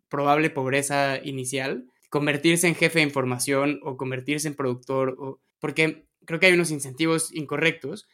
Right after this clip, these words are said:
que si quieres ser reportero, solo puedes hasta los veintitrés, porque después te vas a empezar a morir de hambre, o nunca te vas a poder salir de casa de tus papás, o no vas a poder pagar una colegiatura, etcétera.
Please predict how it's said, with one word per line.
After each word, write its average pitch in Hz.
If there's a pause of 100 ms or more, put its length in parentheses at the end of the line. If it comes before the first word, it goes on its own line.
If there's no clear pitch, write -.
(180)
que -
si 135
quieres 180
ser 185
reportero, 165 (360)
solo 175
puedes 170
hasta 139
los 131
veintitrés, 135
porque 127
después 139 (360)
te -
vas 147
a 156
empezar 143
a 143
morir 139
de 143
hambre, 143
o 135
nunca 139
te 143
vas 131
a 139
poder 135
salir 139
de 131
casa 139
de 127
tus -
papás, 139
o 135
no 135
vas 135
a 127
poder 131
pagar 135
una 131
colegiatura, 131
etcétera. -